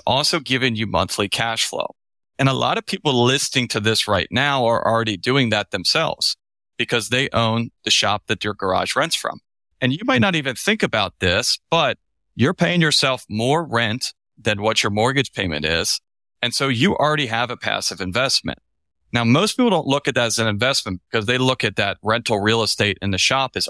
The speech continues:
all one, but you actually have two completely separate things, right? Before you own that real estate, someone else was making that investment off of you.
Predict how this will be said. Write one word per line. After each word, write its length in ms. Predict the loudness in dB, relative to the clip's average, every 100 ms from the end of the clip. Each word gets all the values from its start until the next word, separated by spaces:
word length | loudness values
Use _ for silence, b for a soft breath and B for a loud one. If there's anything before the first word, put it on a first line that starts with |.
| 0
all 300 | 2 0 -2
one, 500 | 0 2 2 -2 -6 _ _ _ -4
but 160 | 0
you 60 | 2
actually 200 | 2 2
have 100 | 0
two 180 | -2 -2
completely 440 | -2 0 2 2
separate 380 | 0 0 -2 -4 -6 _ _
things, 300 | -6 -6 -6 _ _
right? 200 | -4 -4 -4
Before 460 | -16 -6 2 4 6
you 220 | 6 6
own 220 | 4 2
that 220 | 0 0
real 200 | 0 2
estate, 420 | 2 0 0 0 -2
someone 320 | -2 -2 -4 -4
else 280 | -2 0 -2
was 200 | 0 0
making 320 | 0 0 -2
that 160 | -2
investment 480 | -2 -2 -2 0 2
off 220 | 2 0
of 140 | -4 0
you. 240 | 2 2